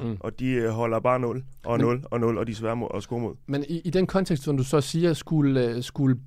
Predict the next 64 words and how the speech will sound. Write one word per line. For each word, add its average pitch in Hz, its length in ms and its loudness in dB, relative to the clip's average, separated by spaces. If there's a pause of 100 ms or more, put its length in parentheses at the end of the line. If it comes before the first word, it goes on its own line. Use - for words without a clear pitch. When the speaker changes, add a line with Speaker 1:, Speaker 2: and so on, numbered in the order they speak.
(200)
Speaker 1:
Bo 143 340 4
Henriksen 151 300 0
og 135 60 0
Midtjylland 143 320 -2
så 143 100 0
have 135 100 2
gjort 175 320 4
meget 151 380 6
mere? 160 220 6
Skulle 156 260 2
de 135 40 4
have 156 100 6
angrebet 175 340 4
den 147 120 2
her 147 60 2
kamp 135 340 0
som 131 200 0
værende 120 380 0
en, 113 300 -4
øh, 101 260 -8
hvad 107 100 -4
kalder 135 220 0
man 110 160 0
sådan 110 180 -6
en? 101 80 -6
Altså 113 180 -6
en 110 140 -4
andel-, 123 400 0
alt 151 220 6
eller 120 140 2
intet 147 240 -4
kamp? - 240 -14 (680)
Speaker 2:
Jeg 135 160 2
kunne 147 120 2
godt 135 160 4
tænke 151 160 2
mig, 147 60 2
at 135 60 0
de 131 40 2
har 117 80 4
sat 123 200 -2
sig 143 60 -6
noget 123 160 0
tidligere. 160 300 -2 (720)
Fordi 120 280 -4
at 117 160 -4 (140)
i 127 100 0
min 156 260 2
verden, 127 240 4
så, 135 180 -2
så 139 140 -2
skulle 135 240 2
de 120 40 6
op 120 60 4
og 120 80 0
vinde 113 140 0
den 113 100 -2
kamp - 260 -4 (120)
for 107 160 -4
at 104 60 -4
have 107 80 -2
en 104 80 -6
chance. 104 340 -8 (180)
Øhm, 110 460 -2